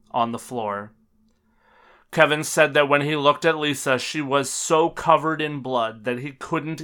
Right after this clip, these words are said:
even see the flesh tones of her body. Unfortunately, Officer Mullinax knew that he was already too late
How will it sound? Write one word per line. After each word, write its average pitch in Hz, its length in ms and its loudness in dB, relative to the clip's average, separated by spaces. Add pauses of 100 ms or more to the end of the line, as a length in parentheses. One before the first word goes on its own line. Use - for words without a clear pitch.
even 147 340 -8
see 139 240 -8
the 131 120 -4
flesh 139 480 0
tones 107 480 -4
of 117 120 -6
her 120 140 -6
body. 110 500 -2 (1080)
Unfortunately, 123 920 -2
Officer 131 580 2
Mullinax 131 640 2
knew 127 360 -2
that 113 220 -6
he 123 120 -6
was 123 220 -2
already 135 640 2
too 147 280 -8
late 123 480 -4